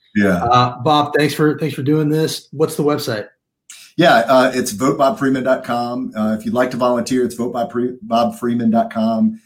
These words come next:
Speaker 1: slash volunteer. Um,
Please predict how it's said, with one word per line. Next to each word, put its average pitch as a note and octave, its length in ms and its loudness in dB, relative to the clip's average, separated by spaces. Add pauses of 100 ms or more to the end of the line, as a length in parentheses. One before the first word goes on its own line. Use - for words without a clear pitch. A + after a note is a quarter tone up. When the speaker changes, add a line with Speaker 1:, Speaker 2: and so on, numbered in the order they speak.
(220)
Speaker 1:
slash A#2 460 0
volunteer. A2 800 2 (440)
Um, G2+ 600 0